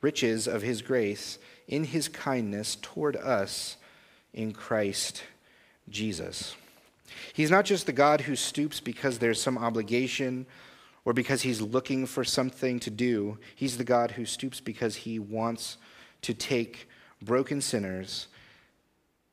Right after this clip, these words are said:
and turn them into beautiful royalty at his table because it pleases him to be exceedingly merciful and gracious.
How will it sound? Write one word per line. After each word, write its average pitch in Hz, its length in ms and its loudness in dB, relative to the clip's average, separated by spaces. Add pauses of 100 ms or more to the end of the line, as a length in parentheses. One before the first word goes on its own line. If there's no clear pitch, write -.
(840)
and 117 180 2
turn 135 260 4
them 120 140 0
into 110 280 -2
beautiful 143 800 0 (1040)
royalty 107 800 2 (440)
at 127 180 2
his 127 220 -4
table 92 520 -4 (560)
because 139 680 0 (480)
it - 220 0
pleases 120 500 -2
him 98 380 -4 (300)
to - 140 -6
be 110 380 0
exceedingly 120 840 -2
merciful 117 640 -2
and 104 200 -6
gracious. 98 680 -4